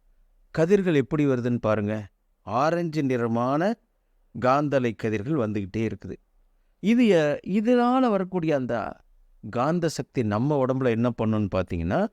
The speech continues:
நம்ம எலும்புக்கு இதுல இருந்து தாங்க ஆற்றல் கிடைக்குது. அது மட்டும் இல்லைங்க, நம்மளுடைய வாழ்க்கைக்கு தேவையான கல்வி மேன்மை,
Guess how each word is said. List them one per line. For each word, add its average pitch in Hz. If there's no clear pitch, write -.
நம்ம 113
எலும்புக்கு 160
இதுல 143
இருந்து 135
தாங்க 127
ஆற்றல் 107
கிடைக்குது. 87
அது 143
மட்டும் 185
இல்லைங்க, 98
நம்மளுடைய 127
வாழ்க்கைக்கு 135
தேவையான 107
கல்வி 139
மேன்மை, 95